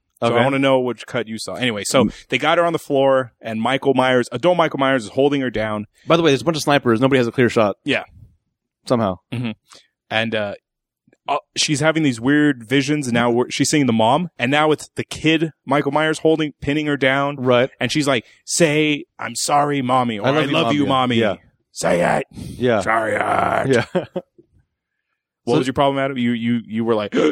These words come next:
Speaker 2: yeah.
Speaker 1: you were about
Speaker 2: Okay.
Speaker 1: to say
Speaker 2: As,
Speaker 1: something.
Speaker 2: as far as the snipers not having a clear shot,
Speaker 1: Uh-huh.
Speaker 2: uh, this is, is this present day or present-ish day?
Speaker 1: Yes.
Speaker 2: Within the
Speaker 1: It's,
Speaker 2: last
Speaker 1: it's
Speaker 2: at
Speaker 1: in the
Speaker 2: least ten years?
Speaker 1: modern era. Yeah.
Speaker 2: Okay. But even going back ten years, if we were to go back ten years, there is technology for weapons, snipers that have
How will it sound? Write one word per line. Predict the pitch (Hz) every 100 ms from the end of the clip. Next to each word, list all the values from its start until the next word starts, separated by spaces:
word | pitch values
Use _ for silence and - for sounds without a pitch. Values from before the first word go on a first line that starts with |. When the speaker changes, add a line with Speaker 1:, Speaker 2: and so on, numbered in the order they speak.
| -
Speaker 2:
yeah. | 180 175 139
Speaker 1:
you |
were | 123
about | 127
Speaker 2:
Okay. |
Speaker 1:
to | 151
say | 139
Speaker 2:
As, | 180
Speaker 1:
something. | 190
Speaker 2:
as | 196
far | 220
as | 196
the |
snipers | 208 190 165
not |
having | 160 151
a |
clear | 147 139
shot, | 147 113 - -
Speaker 1:
Uh-huh. | 120 135
Speaker 2:
uh, | 135 131 - -
this | 170
is, | 190 180
is | 180 190
this |
present | - 208 202
day | 165 190 214 190
or | 156
present-ish | - 180 170 160 160 190 -
day? | 170 196 202 135
Speaker 1:
Yes. | 117 - - -
Speaker 2:
Within | 135 160
the | 156
Speaker 1:
It's, |
Speaker 2:
last | 156 165
Speaker 1:
it's |
Speaker 2:
at | 139
Speaker 1:
in | 160
the |
Speaker 2:
least | 156
ten | - 180
years? | 185 190
Speaker 1:
modern | 139 135 127
era. | 120 117 -
Yeah. | 127 117
Speaker 2:
Okay. | 147 127 - _ _ _ _ 156
But | 156 156 165
even | 185 220
going | 180 202
back | 180 180
ten | - 170
years, | 170 123
if | 117
we | 139
were | 147
to |
go | 139
back | 135 147
ten | - 113
years, | 95 90 - _ _ _ -
there | 135 180 180
is | 180
technology | - 165 185 202 170 170
for | 160 151 143
weapons, | 135 156 135 120 139 - -
snipers | - 165 185 131 120 123
that | 123
have | 131 120